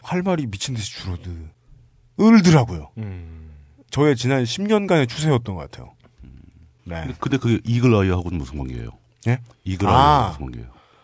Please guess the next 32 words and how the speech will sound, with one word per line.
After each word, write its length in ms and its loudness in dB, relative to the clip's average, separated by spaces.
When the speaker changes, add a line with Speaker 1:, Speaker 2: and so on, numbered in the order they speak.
Speaker 1:
이제 100 -8
사람들은 440 0
제가 320 0
방송을 400 -4
이걸 180 0
하고 480 -6
Speaker 2:
네. 120 -8
Speaker 1:
방송 280 -4
말미마다 360 -2
허구한 260 -2
날 100 0
화를 260 0
내니까 540 -6
Speaker 2:
네. 140 -10
Speaker 1:
"이 60 -6
사람 180 2
어디 140 -2
가서 140 -2
말 180 -6
시키면 200 -10
잘하지 300 -6
않을까?" 300 -10
하고 180 -10
자꾸 240 -14
그런 160 -2
걸 140 -2
부르려고 420 -4
그래요. 300 -10
Speaker 2:
음. 260 -12
Speaker 1:
근데 180 -4
저는 640 -2
정말 480 -2